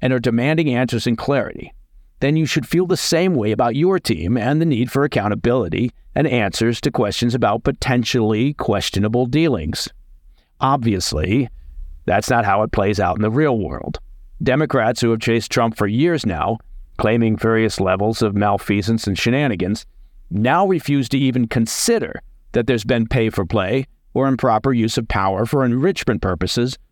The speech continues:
on the part of the president and his family. In fact, they're completely dismissive and declare it a witch hunt. And they do that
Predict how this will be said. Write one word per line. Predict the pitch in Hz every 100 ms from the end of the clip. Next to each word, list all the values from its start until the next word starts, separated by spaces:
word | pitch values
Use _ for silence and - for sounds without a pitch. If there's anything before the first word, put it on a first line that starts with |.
| _
on | 117 143
the |
part | 143 120 117
of |
the | 120
president | 113 101 90 95 113 107
and | 107
his | 113
family. | - 156 143 - - - _ - - - -
In | 131
fact, | 127 165 139 -
they're | 135 139 139
completely | 135 151 135 120
dismissive | 117 113 160 190 - - - - -
and | 131 175
declare | 208 - 117 107
it | 120
a |
witch | 123 156 175 -
hunt. | 80 - - - - - - -
And | 127
they | 127
do | 117 120 113
that | 110 170 170 76 -